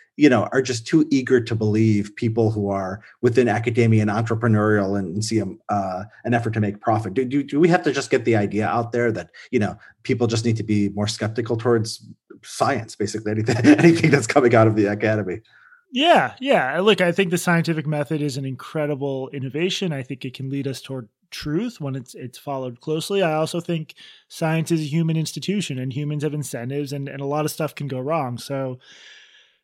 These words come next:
Speaker 2: I mean, one of the main takeaways of, of twenty-first century social psychology in particular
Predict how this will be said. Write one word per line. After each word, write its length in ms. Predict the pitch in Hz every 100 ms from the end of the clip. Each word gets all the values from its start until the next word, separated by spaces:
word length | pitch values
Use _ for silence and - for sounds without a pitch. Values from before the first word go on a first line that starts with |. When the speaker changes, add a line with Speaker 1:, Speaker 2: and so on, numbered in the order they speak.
| _
Speaker 2:
I 60 | 165
mean, 160 | 160 156
one 160 | 160
of 60 | 160
the 80 | 160
main 260 | 156 156
takeaways 520 | - 175 185 151 143
of, 140 | 147 131
of 200 | 143 127
twenty-first 520 | - 156 139 151 143
century 300 | 147 127 139
social 340 | - 175 165
psychology 480 | 156 156 - 147 143
in 80 | 135
particular 720 | 139 123 262 220 127 123 117